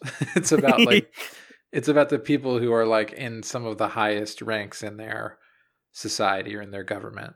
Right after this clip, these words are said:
Speaker 1: and what, what do the problems of the universe look like to those people?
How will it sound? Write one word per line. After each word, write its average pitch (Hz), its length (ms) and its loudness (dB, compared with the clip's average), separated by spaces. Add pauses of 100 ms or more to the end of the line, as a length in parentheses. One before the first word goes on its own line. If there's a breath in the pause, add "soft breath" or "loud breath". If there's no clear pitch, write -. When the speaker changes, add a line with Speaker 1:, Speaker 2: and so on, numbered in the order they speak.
(140)
Speaker 1:
and 123 220 0
what, 117 340 0 (340)
what 127 320 2
do 120 140 2
the 117 100 4
problems 110 1040 0 (100)
of 110 300 6
the 113 100 2
universe 110 520 0
look 117 220 0
like 104 200 0
to - 100 -10
those 107 220 -2
people? 104 500 -6